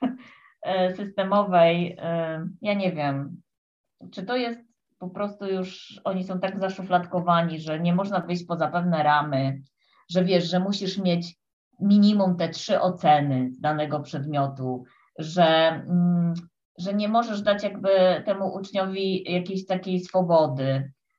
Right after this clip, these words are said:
Y, może to wynika z tego, że też są przeciążeni, że mają za dużo tych uczniów, że nie są w stanie dojrz-, dostrzec każdego ucznia.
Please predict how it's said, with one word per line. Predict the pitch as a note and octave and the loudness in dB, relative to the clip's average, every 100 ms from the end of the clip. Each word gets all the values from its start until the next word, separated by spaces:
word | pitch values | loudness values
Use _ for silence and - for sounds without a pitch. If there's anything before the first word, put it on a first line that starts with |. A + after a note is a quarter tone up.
| - | -10
Y, | A#2+ D#3+ - - | -8 -6 -8 -6
może | E3+ B3 C4 | 0 2 2
to | C4 | 0
wynika | A#3 A#3 A3+ G#3 | -2 -2 0 0
z | - | 0
tego, | G#3+ G#3+ | -4 -4
że | G#3 | -2
też | G#3 G#3 | -4 -4
są | G#3 G#3 | -4 -4
przeciążeni, | G3 G3 F#3+ F3+ E3+ E3 D3 D3+ | -2 -4 0 4 4 2 -2 -6
że | E3+ E3 E3+ | 0 2 4
mają | F3 F3+ F3+ | 4 4 2
za | F3+ | 0
dużo | F3+ F#3 F#3+ | -2 -4 -4
tych | F#3+ D3 | -4 -2
uczniów, | F3+ E3+ E3 C#3+ D#3+ | -2 -2 -6 -6 -2
że | E3+ | 0
nie | F3 | 0
są | F3+ F3+ | 0 -4
w | - | -4
stanie | - F3+ F3+ | 0 0 2
dojrz-, | F3+ F3+ E3+ - | 4 4 2 0
dostrzec | G3 G3 - C#3+ - | -2 -2 -6 -10 -4
każdego | D#3 D3+ D3 D3 D3 | -4 -4 -4 -2 -2
ucznia. | D#3 C3+ C#3+ C3 | -4 -6 -6 -6